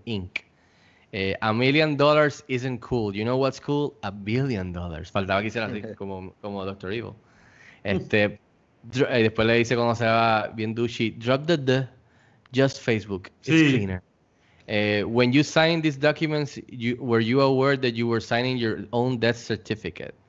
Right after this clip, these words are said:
Speaker 1: Tengo, "I like st-, esto, I like standing next to you, Sean. It makes me look tough." Y yo, "Eh, eso fue al final." Eh, y la más, la escena, una de las escenas más, más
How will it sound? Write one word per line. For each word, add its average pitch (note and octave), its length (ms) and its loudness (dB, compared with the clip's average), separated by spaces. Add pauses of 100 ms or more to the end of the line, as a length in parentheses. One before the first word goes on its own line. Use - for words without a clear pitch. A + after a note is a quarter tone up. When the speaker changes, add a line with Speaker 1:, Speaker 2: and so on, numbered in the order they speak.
(480)
Speaker 1:
Tengo, G#2+ 340 0
"I A2 160 2
like C3 200 2
st-, - 260 -20
esto, A#2+ 340 -4
I A2+ 100 -2
like B2+ 220 0
standing C3+ 420 -4
next B2 200 -6
to B2+ 80 -4
you, G2+ 120 -4
Sean. F2+ 480 -10
It G#2+ 120 -12
makes A2 260 -6
me A#2 100 -4
look G#2 240 -6
tough." - 400 -10 (100)
Y F2+ 80 -12
yo, F2 120 -8
"Eh, F2+ 180 -8
eso G2 160 -8
fue G2 100 -10
al F#2 40 -14
final." F2 280 -12 (600)
Eh, G2 380 -2
y A#2 200 6
la A2 140 2
más, G#2+ 220 0
la G#2+ 80 0
escena, A2 320 -4
una A2+ 100 -2
de A#2 80 0
las A2 80 -4
escenas A#2 180 -6
más, A2+ 220 -6 (100)
más G#2+ 380 -8